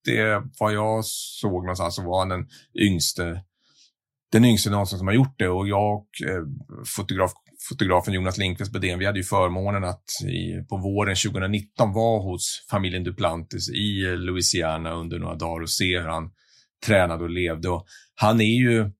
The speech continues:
han kom ju från en väldigt, ehm, en väldigt, väldigt idrottspräglad familj, så att säga. Han har haft sin mamma och pappa som tränare genom hela livet och han började hoppa stav när han var tre, fyra år.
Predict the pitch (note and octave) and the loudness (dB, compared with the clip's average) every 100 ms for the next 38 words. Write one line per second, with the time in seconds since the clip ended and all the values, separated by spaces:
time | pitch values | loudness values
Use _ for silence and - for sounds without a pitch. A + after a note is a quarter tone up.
0 | - A2 A2 B2 C3+ C3+ A2 G#2 G#2 F#2 | -2 -2 2 4 6 6 4 2 2 0
1 | F2 F2 - - _ _ _ _ - F#2 | -2 -4 -4 -6 _ _ _ _ -6 -4
2 | E2+ E2 F2 F2 _ _ - - - - | -4 -6 -10 -14 _ _ -20 -16 -10 -4
3 | G#2 G2 A#2+ F#2+ G#2 G2+ F2+ F2 - G#2+ | -2 4 4 4 2 2 2 0 -2 -2
4 | F2 F2 - F2+ F2+ F2+ E2+ - G#2 A2+ | -2 -6 0 2 2 -2 -2 -2 2 0
5 | D#2+ F#2 F2 F2+ E2+ F2+ F#2+ G#2 - G2 | 0 -4 -4 -2 -4 -2 -2 -2 -4 -2
6 | F#2+ F2 F2 - F2 - F#2 F2+ E2+ _ | -2 -2 -4 -4 -6 -4 -4 -4 -8 _
7 | _ - G2+ F2+ F#2+ G2+ F2+ F2 F2 F2 | _ 2 4 4 0 -2 -2 -4 -4 -2
8 | F2 F2+ F2+ F2+ F#2 F2 F2 F2+ - F2 | -4 -4 -4 0 0 -2 -2 -4 0 0
9 | F2+ F2+ F2+ F#2+ G2 - F#2 E2+ - F2+ | 0 -4 -4 -2 -2 -2 -2 -2 -2 -4
10 | F2 F2 F2 F2 F2 | 0 0 -2 -4 -6